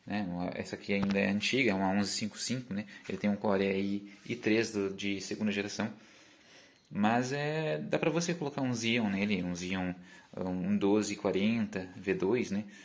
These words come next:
Até um doze setenta, eu acredito. Desde que esteja com a bios atualizada, eu acredito que ele consegue aqui fazer funcionar. Eu já vi alguns vídeos aqui no próprio YouTube mostrando funcionando. Mas é isso aí, basicamente eu queria mostrar que é bem tranquilo.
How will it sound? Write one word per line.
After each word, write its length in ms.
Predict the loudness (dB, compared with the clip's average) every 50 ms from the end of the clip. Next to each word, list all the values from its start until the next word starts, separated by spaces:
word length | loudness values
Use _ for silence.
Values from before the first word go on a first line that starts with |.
| -20 -20 -20 -20 _ _ -12 -12
Até 260 | -12 -10 -6 -4 -4
um 60 | -2
doze 200 | 0 -2 -2 -2
setenta, 360 | -4 -4 -4 -4 -4 -4 -4
eu 20 | -6
acredito. 380 | -6 -6 -4 -6 -6 -8 -10 -20 -20 -20 -20 -20 -20 -20 -20 -20 -20 -20 _ _ _ _ _ _ _ _ _ _
Desde 280 | 0 4 4 6 4 4
que 60 | 0
esteja 260 | -2 0 0 0 0 -2
com 80 | -2
a 40 | -2
bios 300 | -2 0 0 0 -2 -2
atualizada, 720 | -6 -8 -8 -8 -8 -6 -4 -4 -4 -4 -4 -4 -6 -6 -8 -8
eu 60 | -10
acredito 280 | -8 -6 -6 -6 -6 -8
que 80 | -8 -6
ele 160 | -6 -6 -6 -8 -14 -20 -20 -20 -20 -14
consegue 380 | -10 -10 -8 -4 -4 -4 -4 -6
aqui 260 | -8 -10 -10 -10 -12 -14 -20 -20 -20 -20 -20 -20 _ _ _ -10
fazer 320 | -4 -4 -4 -2 -2 -6
funcionar. 400 | -6 -8 -10 -10 -8 -6 -4 -4
Eu 60 | -4
já 100 | -4 -4
vi 120 | -2 -2 -2
alguns 240 | -2 -2 -4 -6
vídeos 400 | -6 -6 -6 -6 -6 -8 -10 -12 -16 -20 -20 -20 -20 -20 -20 -20 -20 -20 -20 -20 -20 _ -12
aqui 160 | -12 -10 -10
no 80 | -8 -6
próprio 280 | -4 -4 -4 -4 -6
YouTube 300 | -6 -4 -6 -6 -6 -8 -16 -20 _ -20 -20 -20 -20 _ _ _ _ -12
mostrando 400 | -8 -8 -8 -6 -6 -8 -8 -8
funcionando. 460 | -8 -10 -10 -8 -6 -6 -6 -6 -8 -12 -12
Mas 160 | -8 -6 -2 0
é 100 | 2 2
isso 240 | 2 2 2 4
aí, 180 | 4 4 4 4
basicamente 460 | 4 4 4 4 2 0 -4 -4 -4
eu 60 | -6
queria 140 | -6 -6 -6
mostrar 280 | -6 -6 -4 -2 -2 -2
que 260 | -2 -4 -8 -8 -10 -14 -20 -20 -20 -20 _ _ -8
é 80 | -2 2
bem 160 | 4 4 4
tranquilo. 420 | 4 2 0 2 2 0 0 0